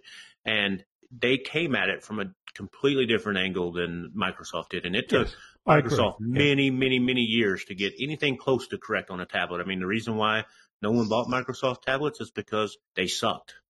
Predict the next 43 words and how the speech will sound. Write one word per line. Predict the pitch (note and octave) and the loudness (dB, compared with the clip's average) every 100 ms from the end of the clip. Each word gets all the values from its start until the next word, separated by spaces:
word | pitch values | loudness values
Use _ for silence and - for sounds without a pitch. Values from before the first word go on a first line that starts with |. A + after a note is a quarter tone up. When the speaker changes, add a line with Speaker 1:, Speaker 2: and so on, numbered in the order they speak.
| - | -6
Speaker 1:
Now | F#2+ G#2 C3+ | -2 4 4
they | B2 | 4
finally, | B2 - B2 B2+ A2+ - | 2 0 2 2 -2 -2
Speaker 2:
<laughs> | |
Speaker 1:
they | B2+ A#2+ | 0 0
finally | - - C3 E3 C3 A#2 | 0 0 2 4 4 4
got | A2+ A2+ A2 | 4 0 2
to | A#2 | 2
a | |
point | A#2 - B2 | 2 2 2
where | G#2 A2 | 4 2
they're | A#2 | 2
pretty | - D3+ | 2 2
good, | D#3 D3+ - | 4 2 0
pretty | - D3 | 0 2
darn | C3+ C#3 B2 | 4 4 4
good, | C#3 D#3+ F2+ F2+ - - - - - | 2 4 4 0 -8 -20 -20 -6 0
but | A2 F#2 - _ - | 2 0 -6 _ -8
they | - C3 | 0 0
came | - D3+ C#3 | 0 0 2
at | A2+ | 0
it | A2 | 0
from | - | -4
the | G#2+ | -4
wrong | G#2 G#2 | -2 -2
direction. | F#2 F#2+ A2 - | -2 -2 -2 -4
Apple | E2 A#2+ A#2+ | -4 -4 -6
came | - G2+ | -6 -4
at | F#2 | -2
it | F2 | -4
from | - | -8
the | E2+ | -8
right | E2+ F2+ | -6 -4
direction. | D#2+ E2 F2 | -6 -4 0
I | |
don't | C3 B2+ | 2 2
see, | - G#2 F2+ - - - | 0 -2 -4 -10 -18 -12
I, | - - C#2+ G2 F#2+ | -8 -6 -2 0 0
I | F#2 | -2
personally | A2 F#2+ F2+ E2+ | -4 -4 -6 -8
think | F#2 E2 | -8 -10
that | E2 | -8
it's | E2 - - | -10 -10 -18